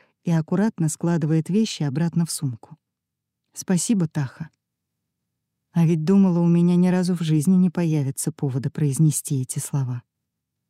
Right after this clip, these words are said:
Но раньше я думала, что мой брат мертв и что я никогда бы не привязала к себе Джина. Видимо, все когда-нибудь случается в первый раз». «Не за что».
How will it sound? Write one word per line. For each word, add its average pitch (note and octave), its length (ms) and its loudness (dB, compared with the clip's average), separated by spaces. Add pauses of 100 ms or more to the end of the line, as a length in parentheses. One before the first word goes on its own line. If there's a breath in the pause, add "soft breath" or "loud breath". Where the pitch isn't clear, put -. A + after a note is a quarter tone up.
(120)
Но F#3+ 200 6
раньше E3+ 380 2
я F3 160 2
думала, E3 360 4
что - 220 -2
мой D#3+ 160 4
брат D#3 300 0
мертв - 500 0 (420)
и E3 80 0
что - 200 0
я E3 180 4
никогда D#3+ 560 2
бы E3+ 120 0
не F3 100 4
привязала D3+ 560 0
к - 60 -8
себе E3+ 260 0
Джина. D#3 480 2 (960 soft breath)
Видимо, F#3 460 4
все - 280 -2
когда-нибудь D#3 600 2
случается D3+ 680 -2
в - 120 -10
первый D3 360 -2
раз». B2+ 300 -8 (1160)
«Не G3+ 220 6
за C3+ 120 0
что». - 280 -14